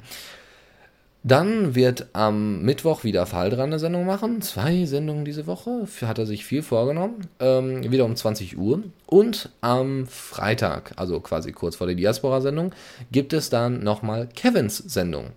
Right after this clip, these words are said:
Habt ihr auch noch lange, also ich glaub, das ist seine erste oder zweite Sendung, die er überha-, überhaupt macht. Deswegen hört da auf jeden Fall rein, unterstützt ihn ein bisschen, ähm, gebt ihm, ähm, so ein bisschen Feedback, da wird er sich sicherlich drüber freuen. Und dann ist auch schon wieder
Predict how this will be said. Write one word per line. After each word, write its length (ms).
Habt 180
ihr 280
auch 200
noch 340
lange, 280
also 180
ich 140
glaub, 100
das 140
ist 160
seine 280
erste 360
oder 160
zweite 420
Sendung, 340
die 100
er 100
überha-, 240
überhaupt 380
macht. 260
Deswegen 300
hört 160
da 40
auf 120
jeden 160
Fall 140
rein, 260
unterstützt 480
ihn 100
ein 60
bisschen, 380
ähm, 400
gebt 160
ihm, 480
ähm, 320
so 120
ein 60
bisschen 260
Feedback, 440
da 100
wird 120
er 40
sich 200
sicherlich 400
drüber 240
freuen. 260
Und 140
dann 160
ist 320
auch 140
schon 280
wieder 360